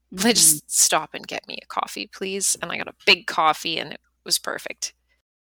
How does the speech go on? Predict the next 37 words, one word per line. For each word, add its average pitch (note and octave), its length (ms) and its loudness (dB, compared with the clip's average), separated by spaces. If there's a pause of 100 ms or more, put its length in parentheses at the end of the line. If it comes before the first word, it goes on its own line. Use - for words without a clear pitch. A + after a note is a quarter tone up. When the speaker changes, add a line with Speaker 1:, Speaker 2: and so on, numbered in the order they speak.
(360)
Speaker 1:
Awesome. G#3 640 4
Well, G#3 220 6
this A3+ 260 4
has D#4+ 100 -4
been C4+ 320 6
great. G#3+ 680 -2
Thank A#3+ 260 2
you B3+ 160 6
so A3+ 420 4
much G#3+ 380 2
for, F3+ 640 2
uh, E3+ 280 4 (360)
coming B3+ 280 4
on B3+ 60 6
the B3+ 80 4
podcast A3 960 0
and F#3 220 -4
for F#3+ 140 -6
all G3 200 2
you're G3+ 160 2
doing F#3+ 480 0
to, F3+ 600 2
uh, D#3+ 160 -2
spark - 460 -2
such - 280 -6
a E3+ 440 2
important F3+ 520 -4
dialogue D#3+ 640 -2
around D3+ 600 -4 (100)
the E3 80 -8
topic D3+ 380 -8
of D3 120 -8
mental D3+ 300 -4
health A#3 480 6
and D#3+ 220 -4
suicide. G3 880 2
And D#3 480 0